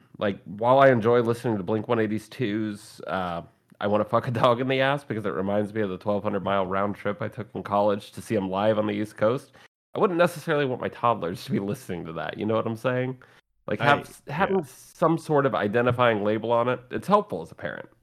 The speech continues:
Speaker 1: So I can say, "Okay, I'll take a listen to it first," but, you know, eh, ultimately, the warning label was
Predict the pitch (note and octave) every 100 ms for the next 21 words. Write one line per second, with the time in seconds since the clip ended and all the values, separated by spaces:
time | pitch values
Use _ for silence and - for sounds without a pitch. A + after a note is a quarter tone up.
0 | _ A#2 G#2 A2+ G2+ F#2+ G#2 G2 A#2 -
1 | _ - G#2+ B2 A2+ A2 A2+ A2+ A2 -
2 | A2+ B2 - A#2+ A#2 G#2+ - _ _ _
3 | _ _ _ _ _ C3+ B2+ F#2+ G2 _
4 | _ - - - _ _ _ A#2+ B2+ C3
5 | B2+ D#2+ B2+ B2+ B2 - - _ - A#2
6 | B2+ B2+ A#2 A2+ G#2 G#2 G2+ F#2+ G2 F#2+